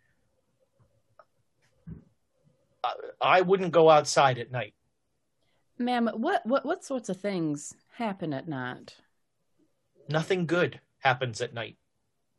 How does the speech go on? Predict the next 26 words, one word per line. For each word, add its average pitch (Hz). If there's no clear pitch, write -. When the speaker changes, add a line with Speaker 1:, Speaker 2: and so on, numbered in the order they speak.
Speaker 2:
All 165
right. 143
You, 208
you, 196
you 202
mentioned 190
the, 147
the 160
incident 160
with, 156
uh, 135
with 175
a 147
knife 165
and 139
hair 175
sm-, -
that's 185
creepy 160
as 120
hell. 135
I'm 165
not, 170
not 160
gonna 131
lie. 147